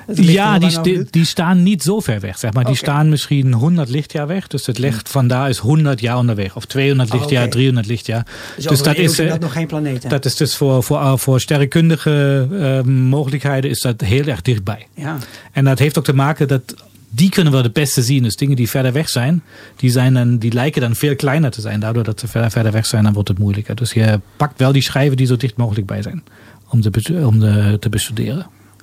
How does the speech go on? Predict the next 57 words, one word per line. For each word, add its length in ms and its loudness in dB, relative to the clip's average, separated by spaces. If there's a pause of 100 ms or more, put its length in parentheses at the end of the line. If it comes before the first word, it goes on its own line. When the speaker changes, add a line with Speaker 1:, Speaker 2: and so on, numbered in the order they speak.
(140)
Speaker 1:
Hoe 140 -2
groot 220 -2
kan 140 -2
zo'n 140 0
planeet 360 0
worden? 240 -2 (840)
Speaker 2:
Ehm, 520 4
Speaker 1:
Is 80 4
er 60 2
een 120 4
maximum 440 -2
aan? 200 -4
Wordt 140 -4
het 100 -2
dan 120 0
niet, 180 -2
eh, 140 0
de 80 -2
zwaartekracht 440 2
Speaker 2:
ja, 160 2
Speaker 1:
groot 120 0
Speaker 2:
dus, 120 0
Speaker 1:
om 80 -2
op 140 -2
te 100 -4
Speaker 2:
eh, 60 2
Speaker 1:
leven, 360 -2
of? 140 -12
Speaker 2:
nou, 400 4
dus, 180 -2
eh, 440 0 (1080)
als 180 0
iets 420 0
groot, 420 0
zwaarder 480 0
wordt 180 0
dan 160 4
dertien 320 0
keer 200 0
de 80 0
massa 280 0
van 140 0
Jupiter, 400 0
dan 160 2
noemen 260 2
wij 120 -2
het 100 -8
geen 180 -4
planeet 360 -2
meer. 140 0
Dan 140 0
wordt 160 -2
het 120 -6
een 120 0
bruine 260 2
dwerg 240 -2
genoemd. 360 -2